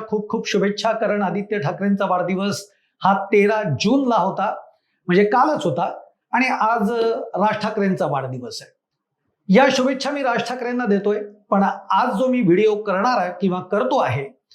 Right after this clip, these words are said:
तो मात्र जो मराठी माणूस आहे, महाराष्ट्रातला मराठी माणूस आहे, हा राज ठाकरेंवर नाराज झालाय.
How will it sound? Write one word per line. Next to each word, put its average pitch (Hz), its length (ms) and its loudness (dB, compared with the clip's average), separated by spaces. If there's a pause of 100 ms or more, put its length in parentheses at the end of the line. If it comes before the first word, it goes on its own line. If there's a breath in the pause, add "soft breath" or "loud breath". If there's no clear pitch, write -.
(640 soft breath)
तो 311 120 6
मात्र 285 580 2 (880)
जो 226 200 6
मराठी 226 420 2
माणूस 196 420 0
आहे, 170 160 0
महाराष्ट्रातला 220 840 -2
मराठी 190 360 0
माणूस 160 380 -4
आहे, 123 260 -12 (380)
हा 294 140 2
राज 233 280 2
ठाकरेंवर 269 520 -2 (300)
नाराज 170 600 4
झालाय. 117 240 -6